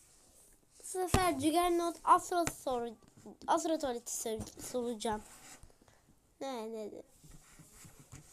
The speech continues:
Evet arkadaşlar, reklamlardan bıktım.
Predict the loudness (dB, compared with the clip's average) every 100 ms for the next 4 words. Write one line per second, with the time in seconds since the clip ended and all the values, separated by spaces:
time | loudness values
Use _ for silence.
0 | -20 -20 -20 -20 _ -20 _ -20 -20 -16
1 | 2 4 4 4 4 6 6 8 8 8
2 | 4 6 4 6 6 8 6 6 4 2
3 | -6 -2 2 2